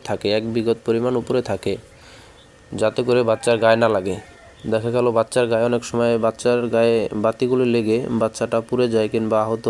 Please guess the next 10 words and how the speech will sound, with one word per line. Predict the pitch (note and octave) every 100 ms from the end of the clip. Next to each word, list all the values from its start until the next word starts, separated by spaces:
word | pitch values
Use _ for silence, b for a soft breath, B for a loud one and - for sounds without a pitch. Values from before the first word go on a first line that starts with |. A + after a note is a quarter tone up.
| G#2+
হয়, | G#2 B2 D#3 - -
এরকম | A2+ A2+ A2+ -
সমস্যা | A2 A2+ -
হতে | G#2+ G#2 G#2
পারে। | G2 G#2
তাই | A2 G#2+
আপনি | A#2 A#2+ C#3+ F3+ B B B
হাত | - A2+
দিয়ে | B2
মেপে | A#2 A#2